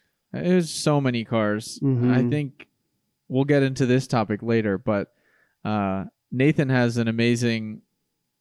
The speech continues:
Speaker 1: knowledge bank, of course, of car design and, and so many of the old cars. So it's very cool to walk around with you at those events because I feel like over the years,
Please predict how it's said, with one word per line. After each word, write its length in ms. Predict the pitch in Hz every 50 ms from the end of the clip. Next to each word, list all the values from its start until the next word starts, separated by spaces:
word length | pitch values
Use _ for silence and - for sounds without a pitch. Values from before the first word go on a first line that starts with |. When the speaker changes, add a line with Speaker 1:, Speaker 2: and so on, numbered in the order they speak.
| _ _ -
Speaker 1:
knowledge 500 | 123 123 120 123 135 139 131 117 110 -
bank, 300 | - 117 113 117 117 113
of 140 | 117 110 -
course, 460 | - - 123 117 117 113 - - - - - -
of 580 | 107 107 110 110 107 107 104 - - - - _ _ _ _ _ _ _ _ _ _ _ _ -
car 260 | - 135 127 123 120
design 460 | 117 113 113 117 113 113 117 120 117
and, 180 | 113 110 110 113
and 200 | - 117 113 110
so 160 | - 143 135
many 280 | 135 131 123 120 117 110
of 80 | 107
the 160 | 110 113 104 110
old 200 | 113 113 117 -
cars. 280 | - 107 98 101 -
So 60 | -
it's 120 | 110 107 -
very 260 | 120 135 139 139 131
cool 240 | - - - 123 117
to 80 | 113
walk 260 | 107 107 107 104 - -
around 260 | 107 107 104 101 101
with 140 | 104 101 -
you 200 | 107 107 101 98
at 100 | 98 101
those 200 | - 101 101 107
events 360 | 107 101 107 104 101 98 98 -
because 320 | - 110 98 - 110 107
I 80 | 107 104
feel 140 | - 123
like 140 | 117 107 104
over 160 | 117 110 107
the 120 | 107 104 101
years, 400 | 107 110 107 104 101 107 131